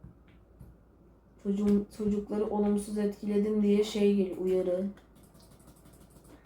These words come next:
Direkt altmış üsteyim. Abi ben az önce nerede öldüm arkadaşlar?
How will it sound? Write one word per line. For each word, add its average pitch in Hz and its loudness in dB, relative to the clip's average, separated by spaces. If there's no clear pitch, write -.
Direkt 226 0
altmış 233 -4
üsteyim. - -10
Abi 262 8
ben 262 4
az 294 4
önce 302 6
nerede 302 4
öldüm 214 4
arkadaşlar? 226 -2